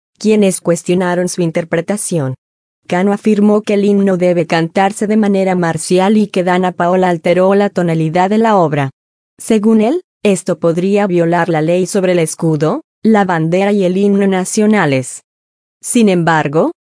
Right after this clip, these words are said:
Dana Paola ha dejado claro que no ha recibido ninguna multa de las autoridades y está orgullosa de su interpretación.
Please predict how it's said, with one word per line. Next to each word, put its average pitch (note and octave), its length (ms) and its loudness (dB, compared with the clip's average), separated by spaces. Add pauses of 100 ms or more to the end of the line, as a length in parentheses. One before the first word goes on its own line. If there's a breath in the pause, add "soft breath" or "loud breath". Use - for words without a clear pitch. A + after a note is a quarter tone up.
(120)
Dana F3+ 320 -2
Paola G3+ 480 0
ha F3+ 140 -4
dejado F#3 420 0
claro G3 400 0
que G3+ 160 -2
no F#3 220 0
ha F#3+ 80 0
recibido F#3+ 580 -2
ninguna F#3+ 480 0
multa F#3+ 400 0
de F3 140 0
las D#3 180 -4
autoridades E3+ 1000 -2
y G3+ 180 2
está F#3+ 300 -2
orgullosa F3 640 0
de E3+ 120 0
su E3+ 140 -6
interpretación. E3 920 -4